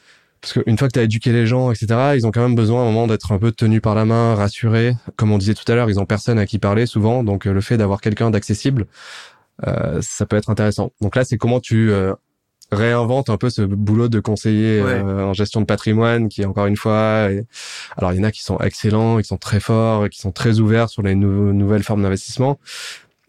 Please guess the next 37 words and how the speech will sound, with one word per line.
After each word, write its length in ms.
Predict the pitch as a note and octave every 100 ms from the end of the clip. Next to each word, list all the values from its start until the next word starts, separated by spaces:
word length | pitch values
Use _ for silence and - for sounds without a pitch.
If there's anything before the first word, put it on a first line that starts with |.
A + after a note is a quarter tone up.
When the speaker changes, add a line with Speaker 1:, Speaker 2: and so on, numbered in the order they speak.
| -
Speaker 1:
Mais 340 | - A2 A2+ B2
la 160 | G#2+
majorité 420 | A2+ A2 A#2+ B2+ A#2
des 140 | G#2+
gens 300 | G#2+ A#2+ B2
à 80 | G#2
qui 140 | -
je 100 | -
parle, 400 | - A#2+ C3+ B2+
ils 140 | G#2 G#2
ont 120 | G2
un 40 |
peu 100 | G2+
une 100 | B2
vision, 500 | G2+ G2 G#2+ A2+ A2+
euh, 840 | G2 F#2 F#2 F#2 F#2 F#2 F#2 F#2 F#2+
très, 300 | - G#2+ G#2
euh, 100 | F#2+
traditionnelle, 800 | - G#2 G2 F#2+ - G2+ G#2 G#2
à 60 |
l'ancienne 560 | G2 G2+ - A2+ A2 G#2
de 120 | G2+
ce 140 | F#2+ G2+
boulot-là, 500 | G2 F#2+ G#2+ A#2+ G#2+
et 80 |
du 100 | F#2+
coup, 260 | F#2+ G#2+ G#2+
ils 200 | G2+ F#2+
ont 60 | F#2
pas 160 | G2+
envie 160 | G2+ G2
d'y 80 | G2
aller, 200 | G#2 C3
ou 140 | A2
alors 220 | G#2 A#2+
ils 100 |
ont 80 | G2+